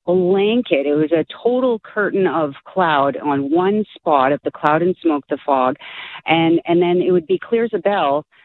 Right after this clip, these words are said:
you know, only maybe a kilometer away. It was just unreal how thick it was in that particular section. So there were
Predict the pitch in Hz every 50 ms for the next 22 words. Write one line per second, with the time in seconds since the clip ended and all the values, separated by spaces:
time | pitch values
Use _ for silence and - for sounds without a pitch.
0 | _ _ - 349 311 311 302 - 359 359 381 370 349 339 320 311 294 _ _ -
1 | - 170 160 170 175 170 165 - 165 - - - 180 170 175 175 175 175 170 165
2 | 165 170 240 285 190 120 104 - 165 175 175 - _ _ - 208 202 - - -
3 | 180 185 185 180 165 165 190 208 202 160 151 - - - 165 165 160 - - -
4 | - 196 190 - - 175 175 160 - 160 160 160 160 151 - 151 151 156 151 147
5 | - - - - - - - _ _ _ - - 180 - - 185 165 180 160 156
6 | 151 - - - - - - - 143 131 131 - - 165 151 170 175 170 170 175